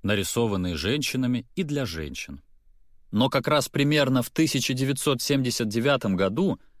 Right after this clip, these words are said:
стало происходить нечто интересное. Парни решили возражать. Комик-маркет —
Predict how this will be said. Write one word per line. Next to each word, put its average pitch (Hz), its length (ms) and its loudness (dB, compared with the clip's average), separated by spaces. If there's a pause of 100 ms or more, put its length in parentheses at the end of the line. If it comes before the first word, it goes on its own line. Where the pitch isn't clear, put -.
(140)
стало 190 320 2
происходить 170 600 0
нечто 98 500 0
интересное. 110 880 0 (640)
Парни 151 340 2
решили 127 640 0 (160)
возражать. 95 840 0 (520)
Комик-маркет — 160 800 0